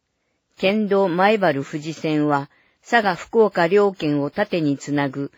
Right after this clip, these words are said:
重要な県道であるが、未整備区間においては、幅員が狭い上にカーブが多く、冬季には交通規制も余儀なくされている現状。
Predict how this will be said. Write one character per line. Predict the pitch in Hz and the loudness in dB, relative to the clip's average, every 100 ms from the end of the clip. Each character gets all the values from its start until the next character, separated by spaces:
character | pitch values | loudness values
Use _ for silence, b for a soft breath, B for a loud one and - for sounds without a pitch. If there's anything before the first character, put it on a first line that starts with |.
| b b | b b
重 | 175 190 196 | 0 2 2
要 | 190 185 | 2 2
な | 185 | 0
県 | 175 160 180 170 | -2 -2 -2 0
道 | 175 170 | 0 2
で | 165 | 2
あ | 160 | 0
る | 127 | -4
が、 | 110 113 b b b b | -10 -14 b b b b
未 | - 180 | -8 0
整 | 226 220 | 4 6
備 | 208 208 | 4 -4
区 | - | -4
間 | - 165 139 | 0 2 2
に | 135 | 2
お | 135 | 0
い | 131 | -2
て | - 110 | -6 -8
は、 | 110 - b b | -10 -14 b b
幅 | - - 208 | -14 -6 -4
員 | 190 190 | -2 -2
が | 185 | 0
狭 | 180 190 196 208 | -2 -2 0 0
い | 175 | 0
上 | 147 143 | 0 0
に | 135 139 | 0 -2
カ | 208 202 | 2 2
ー | |
ブ | 143 131 | 2 -2
が | 131 139 | -2 -2
多 | 139 | -2
く、 | 120 - 110 - b b b b | -6 -12 -14 -14 b b b b
冬 | - 196 180 | 2 2 2
季 | 151 | -2
に | 135 123 | -4 -4
は | 117 - b b | -6 -10 b b
交 | 247 226 | 6 6
通 | 220 214 208 | 4 -2 -6
規 | - | -6
制 | - 180 | -2 0
も | 135 131 | 0 0
余 | 165 | 0
儀 | 185 | 0
な | 147 117 | -4 -6
く | |
さ | - 139 | -8 -6
れ | 139 | -4
て | - 135 | -4 -6
い | 123 | -6
る | 120 | -8
現 | 120 117 120 | -8 -8 -8
状。 | 120 110 110 | -10 -10 -12